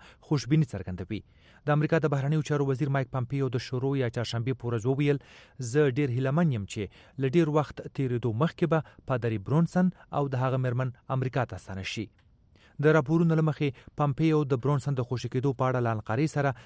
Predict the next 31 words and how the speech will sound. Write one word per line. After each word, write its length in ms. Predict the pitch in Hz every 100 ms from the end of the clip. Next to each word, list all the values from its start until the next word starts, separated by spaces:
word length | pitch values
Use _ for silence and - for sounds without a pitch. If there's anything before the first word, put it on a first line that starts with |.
| -
د 160 | 127 135
پردې 460 | 139 135 147 160
تر 120 | - 123
شا 180 | - 147
په 240 | - 135
ډیرو 400 | 110 165 214 190 123
خبرو 400 | - 120 117 113
کې 180 | - 120 - -
ښکیل 400 | - - 143 95
و. 160 | 101 107 - _ _ _
خو 120 | -
د 100 | 139 123
بهرنیو 340 | 127 143 147
چارو 220 | 147 143 135
د 80 | 135
وزارت 380 | 123 127 131
ویاندې 460 | 120 127 135 131 117
هیدر 260 | 127 127 131
نوورډ 760 | 175 113 101 90 - - -
رسنیو 360 | 135 139 151 143
ته 80 | 139
وویل 380 | 165 160 160 -
چې 480 | 156 - - -
دوی 160 | 123 175
له 120 | 175 143
داسې 420 | 151 151 147 135
کوم 120 | 131
تړون 300 | 120 117 131
څخه 280 | 123 123 139
نه 100 | 143
دي 80 | 107